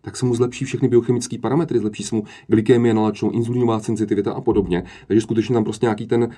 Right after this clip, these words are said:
efekt, eh, eh, jakoby i na to zdraví bude. Ale to je prostě dieta, je vždycky jenom jako nějaký krátkodobý řešení. A pak, když my skutečně chceme být co nejdýl, eh, zdraví, prostě dožít se jako dlouhýho nebo co nejdelšího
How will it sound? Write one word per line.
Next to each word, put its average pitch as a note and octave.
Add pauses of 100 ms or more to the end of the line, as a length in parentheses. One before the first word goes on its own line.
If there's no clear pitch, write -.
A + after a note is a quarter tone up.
(100)
efekt, G2+
eh, - (420)
eh, F#2
jakoby A2
i A2
na A2
to A#2+
zdraví A2
bude. F2+ (300)
Ale G2
to G#2
je A#2
prostě A#2
dieta, G#2+ (100)
je A2+
vždycky A2
jenom A#2+
jako A#2
nějaký B2
krátkodobý A#2+
řešení. C#3 (280)
A -
pak, G2+
když A2+
my C3
skutečně A#2
chceme A#2+
být B2+
co -
nejdýl, A#2+ (260)
eh, G2
zdraví, G2
prostě A2+
dožít A2
se B2 (400)
jako -
dlouhýho A2
nebo G#2
co A#2
nejdelšího A2+